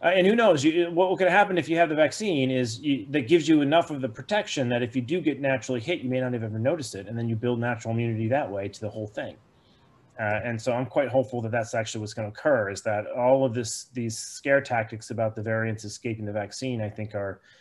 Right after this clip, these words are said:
are, are, um, are just that. They're, they're, it's the media kinda going nuts. But, um, uh, i-, i-, if it really limits the symptoms,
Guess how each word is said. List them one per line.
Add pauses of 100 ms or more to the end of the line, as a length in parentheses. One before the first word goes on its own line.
(320)
are,
are,
um,
are
just
that.
They're,
they're, (120)
it's
the
media
kinda
going
nuts. (480)
But, (100)
um, (440)
uh, (100)
i-,
i-,
if
it
really
limits
the
symptoms,